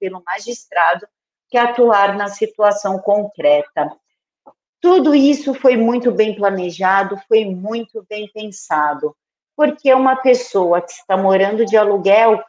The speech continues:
ela não tem condição de pagar mais esse aluguel porque ela está desempregada, porque os governadores fizeram um lockdown insano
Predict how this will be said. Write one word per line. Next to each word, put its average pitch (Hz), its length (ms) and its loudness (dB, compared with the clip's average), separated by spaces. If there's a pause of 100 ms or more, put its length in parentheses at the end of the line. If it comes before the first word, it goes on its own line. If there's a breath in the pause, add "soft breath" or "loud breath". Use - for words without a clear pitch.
(260)
ela 220 240 2
não 240 240 0
tem 240 300 -4
condição 185 580 -14
de - 160 -20
pagar 160 380 0
mais 156 180 -6
esse 156 220 -10
aluguel 214 400 -2 (100)
porque 247 480 0
ela 233 180 2
está 226 340 0
desempregada, 202 920 -2 (360)
porque 214 600 2 (160)
os 240 140 -8
governadores 214 920 -2
fizeram 185 460 -6
um - 20 -10
lockdown 185 540 -4
insano 208 560 -4